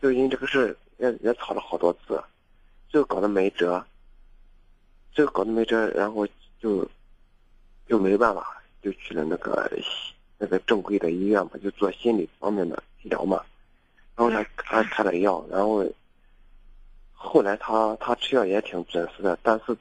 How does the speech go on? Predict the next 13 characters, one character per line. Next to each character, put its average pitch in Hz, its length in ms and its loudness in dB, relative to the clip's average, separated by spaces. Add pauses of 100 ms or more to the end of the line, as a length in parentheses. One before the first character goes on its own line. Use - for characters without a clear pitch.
到， 87 320 0
到 95 160 -4 (100)
今 101 180 -4
年， 85 300 -4 (600)
今 95 100 2
年 98 100 4
的 87 120 -4
也 85 100 -6
就 98 120 -4
是 101 180 -2
六 107 240 2
月 82 200 2
份， - 160 -6